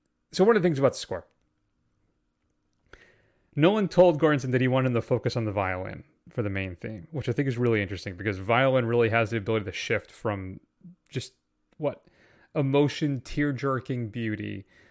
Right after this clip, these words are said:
to downright horror. And I think it was a really good decision. I think it's very effective. But you're right, I can't really repeat a single melody of this film for you in any capacity,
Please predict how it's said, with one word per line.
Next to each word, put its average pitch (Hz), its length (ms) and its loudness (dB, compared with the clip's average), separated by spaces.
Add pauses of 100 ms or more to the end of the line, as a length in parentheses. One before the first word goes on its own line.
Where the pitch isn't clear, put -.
(100)
to - 100 -8
downright 110 680 -2
horror. - 760 -12 (380)
And 135 140 0
I 117 60 4
think 123 220 -2
it 151 60 2
was 120 120 0
a 113 60 -2
really 127 300 2
good 117 160 -2
decision. 101 400 -6
I 92 60 -6
think 101 160 -4
it's 110 100 -6
very 110 420 2
effective. - 600 -6
But 135 100 -2
you're 143 120 4
right, 139 220 2
I 120 140 -4
can't 135 280 -4
really 127 320 2 (120)
repeat 131 520 -6
a 110 60 -8
single 110 240 -6
melody 107 380 -4
of 123 120 -8
this 120 120 -14
film 131 280 -4
for 143 220 -4
you 139 100 -2
in 127 60 -2
any 131 120 -8
capacity, 160 600 -6